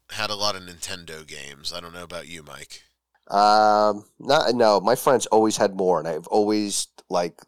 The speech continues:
Speaker 2: enjoyed going to their houses so I could play the games that I didn't have.
Speaker 1: Really?
Speaker 2: Oh, yeah.
Speaker 1: Well,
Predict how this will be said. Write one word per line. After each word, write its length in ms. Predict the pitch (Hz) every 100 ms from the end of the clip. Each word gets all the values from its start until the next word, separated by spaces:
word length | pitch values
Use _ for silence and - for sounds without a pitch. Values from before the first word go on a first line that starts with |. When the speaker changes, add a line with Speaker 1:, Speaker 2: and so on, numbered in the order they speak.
| _ _ _ - -
Speaker 2:
enjoyed 420 | 92 92 98 92
going 200 | 95 90
to 80 | 85
their 220 | 87 87
houses 440 | 82 82 82 78
so 140 | - 82
I 20 |
could 160 | 78 -
play 160 | 87
the 80 | 78
games 340 | 78 78 76
that 60 | 71
I 80 | 71
didn't 240 | 71 -
have. 300 | - 131 - 214
Speaker 1:
Really? 500 | 349 330 127 76 - - _ _ _ _ _
Speaker 2:
Oh, 160 | 85 92
yeah. 200 | 87 71 - _ _ _ _ _ _ _
Speaker 1:
Well, 340 | 135 120 80